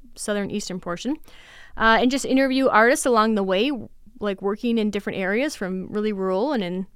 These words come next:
bigger cities like Rochester, and interview them in their studios or their homes or outside, and then collect artwork from them that was then packaged up and then put on the back of a trailer that was connected to my bicycle.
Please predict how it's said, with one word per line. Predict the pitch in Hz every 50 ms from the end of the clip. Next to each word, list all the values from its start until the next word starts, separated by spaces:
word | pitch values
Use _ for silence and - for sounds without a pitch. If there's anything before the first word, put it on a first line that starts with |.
| - _ - -
bigger | - 208 190 202
cities | 196 - 196 214 220 220
like | 214 185 165 -
Rochester, | 190 180 185 - - 202 202 - - 330 311
and | 190 185 180 - - - - - - -
interview | - 247 254 269 269 254 240 262 269
them | 254 226 233 240 254
in | 254 247
their | 226 208 214
studios | - - 254 233 262 247 240 233 220
or | 214
their | 170 170
homes | 175 196 226 240 240 233 233 233 208
or | 190 180
outside, | 175 165 - - 262 254 254 247 240 233 233 226 226 - - - - - - -
and | - 202 208
then | 202 202
collect | 196 - - 214 208 214 - -
artwork | - 208 214 - - 202 196 -
from | - 190 180 185 196
them | 240 320 392 403
that | 339 240 151 123
was | 165 185
then | - 180 175
packaged | - - 190 180 - - 208 - -
up | 190 202 - - - - -
and | 214 208
then | 196 190
put | 190 - - 220 214 -
on | - 208 202 202 196 196 202 202 208
the | 196
back | 190 190 185 190 -
of | 196
a | 196
trailer | - - 196 185 185 214 240 233
that | 208 175
was | 196 208
connected | - 214 202 190 - - 208
to | - 208
my | 196 202
bicycle. | - 190 180 208 - - - 170 185 202